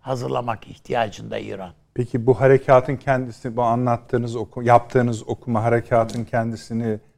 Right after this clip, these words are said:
Speaker 2: etkileyecek midir?
Speaker 1: Şöyle bir şey var. Ee, esasında mev-, bu sözü edilen, sözünü ettiğimiz harekat, e, bizim <clears throat> nihai olarak Suriye'deki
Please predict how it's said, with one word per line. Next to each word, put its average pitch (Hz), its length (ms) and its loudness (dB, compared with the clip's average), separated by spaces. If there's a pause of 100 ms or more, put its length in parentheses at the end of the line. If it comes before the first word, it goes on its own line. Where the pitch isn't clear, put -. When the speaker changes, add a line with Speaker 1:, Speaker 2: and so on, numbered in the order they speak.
(220)
Speaker 2:
etkileyecek 107 800 -2
midir? 87 380 -20 (520)
Speaker 1:
Şöyle 262 580 0
bir 226 80 0
şey 233 260 0
var. 101 300 0 (280)
Ee, 147 320 -2
esasında 175 1000 0 (500)
mev-, 202 380 0
bu 202 460 0
sözü 190 340 0
edilen, 143 480 -2 (460)
sözünü 180 420 -4
ettiğimiz 123 540 -4
harekat, 156 720 -2 (840)
e, 151 380 -2 (260)
bizim 196 680 0 (160)
<clears throat> - 100 -10
nihai 175 840 4
olarak 143 600 0 (500)
Suriye'deki 139 1300 0